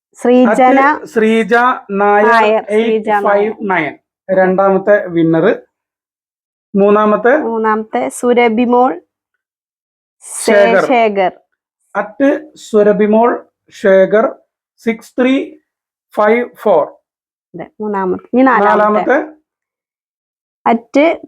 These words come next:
Speaker 1: പ്രിയ, പ്രിയാകുൽ കർ-,
Speaker 2: അറ്റ് പ്രിയ കുൽക്കർണി
Speaker 1: <laughs>
Speaker 2: സിക്സ് സിക്സ് ഫൈവ് സീറോ.
Speaker 1: ഓക്കെ.
Speaker 2: അതാണ് നാലാമത്തെ നമ്മുടെ വിന്നർ. അഞ്ചാമത്തെ,
Speaker 1: അറ്റ് ഹണിബീസ്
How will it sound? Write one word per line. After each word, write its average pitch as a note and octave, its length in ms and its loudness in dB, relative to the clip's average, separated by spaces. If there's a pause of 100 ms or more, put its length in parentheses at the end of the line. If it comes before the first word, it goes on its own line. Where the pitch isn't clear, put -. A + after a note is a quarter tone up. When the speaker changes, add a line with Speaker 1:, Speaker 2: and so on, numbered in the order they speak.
(120)
Speaker 1:
പ്രിയ, B3 540 4 (540)
പ്രിയാകുൽ B3+ 840 0 (880)
കർ-, A3 200 0
Speaker 2:
അറ്റ് A3 140 0
പ്രിയ B3 460 2 (340)
കുൽക്കർണി A3 720 2
Speaker 1:
<laughs> - 360 -2 (360)
Speaker 2:
സിക്സ് - 560 -6
സിക്സ് - 400 -6 (220)
ഫൈവ് A3+ 300 0
സീറോ. E3 580 0
Speaker 1:
ഓക്കെ. G#3+ 400 -4 (380)
Speaker 2:
അതാണ് G3 360 0
നാലാമത്തെ F3+ 640 0
നമ്മുടെ F3+ 260 -2
വിന്നർ. F3 320 0 (1120)
അഞ്ചാമത്തെ, F3+ 640 0
Speaker 1:
അറ്റ് C#4+ 280 -2
ഹണിബീസ് D4 1040 0